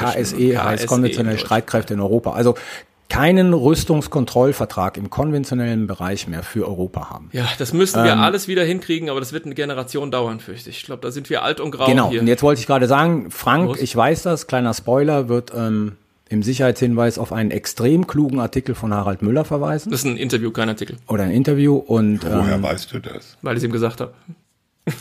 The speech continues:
Speaker 1: Äh, äh, Gut Feeling. Und ich finde, Harald Müller macht da einen Ex-, also der, der, der Artikel ist
Speaker 2: Ist
Speaker 1: super
Speaker 2: immer noch ein
Speaker 1: generell,
Speaker 2: Interview,
Speaker 1: aber
Speaker 2: aber es
Speaker 1: ein,
Speaker 2: ja.
Speaker 1: das Interview.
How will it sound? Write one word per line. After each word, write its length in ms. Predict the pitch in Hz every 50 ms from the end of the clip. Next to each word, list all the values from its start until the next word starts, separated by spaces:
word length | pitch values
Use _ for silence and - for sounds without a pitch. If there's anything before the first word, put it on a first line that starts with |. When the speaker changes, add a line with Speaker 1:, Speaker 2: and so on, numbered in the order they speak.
| - - 1077 1077 1077 1077 1077 1077 1077 1077 1077 1077 1077 1077 1077 1077 - - - -
Speaker 1:
Äh, 340 | - - - - - 82
äh, 320 | - - - 98 - 85 131
Gut 200 | 107 123 120 -
Feeling. 340 | - - 117 95 82 82 90 - - - - - - _ _ _ _ _ _ _ _
Und 300 | - 151 143 139 135 135 - -
ich 120 | 147 -
finde, 320 | - 170 185 196 185 147 117 135
Harald 240 | 151 143 156 143
Müller 280 | 135 156 175 180 175 160
macht 380 | 127 117 - 139 139 - - -
da 80 | 131 - -
einen 540 | 120 147 175 185 190 185 180 175 160 - -
Ex-, 300 | 131 139 - - - - _ -
also 280 | - 131 113 113 98
der, 140 | 110 - -
der, 220 | - - - 113
der 160 | 107 104 - 87
Artikel 300 | 120 - 123 - 123 110
ist 120 | 101 -
Speaker 2:
Ist 120 | 131 156
Speaker 1:
super 100 | - -
Speaker 2:
immer 120 | - 175 147
noch 80 | 123
ein 40 | 123
Speaker 1:
generell, 220 | 120 110 - 120 107
Speaker 2:
Interview, 160 | 110 104 101
Speaker 1:
aber 160 | - 117 113
Speaker 2:
aber 20 | 101
es 40 | -
Speaker 1:
ein, 220 | 113 139 170 - - _ _ _ _ _
Speaker 2:
ja. 180 | - 131 - - - - - - - - _ -
Speaker 1:
das 180 | - 113 - -
Interview. 380 | 135 113 98 95 85 76 71